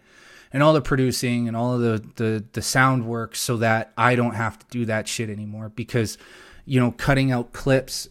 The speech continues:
and editing episodes, it's so time consuming. And, and I found that it was actually taking more of my time than anything else. And that's why,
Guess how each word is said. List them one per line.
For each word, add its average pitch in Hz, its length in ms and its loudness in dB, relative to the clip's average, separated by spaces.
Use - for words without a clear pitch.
and 113 360 -8
editing 123 420 0
episodes, 113 600 -2
it's - 260 -6
so 123 640 0
time 110 400 -2
consuming. 104 540 -10
And, 110 120 -6
and 120 280 -2
I 120 100 2
found 131 340 2
that 113 120 0
it 110 200 -6
was 113 160 0
actually 123 480 2
taking 135 340 4
more 131 180 6
of 107 120 0
my 120 140 4
time 135 320 2
than 113 120 0
anything 110 380 -4
else. 113 360 -2
And 107 120 -4
that's 113 220 -4
why, 113 380 -2